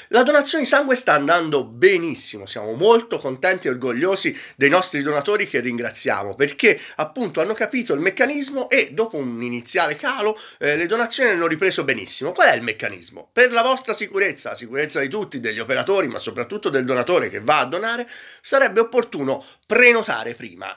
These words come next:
quindi telefonando allo zero cinque otto sei quarantaquattro quarantuno undici si può prenotare la, eh, donazione in totale sicurezza, ecco,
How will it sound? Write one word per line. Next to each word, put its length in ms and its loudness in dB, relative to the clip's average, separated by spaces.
quindi 360 -6
telefonando 580 2
allo 240 0
zero 260 2
cinque 340 0
otto 120 -6
sei 300 0
quarantaquattro 800 -2
quarantuno 580 -2
undici 600 0
si 160 -2
può 280 2
prenotare 840 0
la, 300 -2
eh, 100 -8
donazione 500 -2
in 200 -4
totale 420 2
sicurezza, 720 0
ecco, 260 -10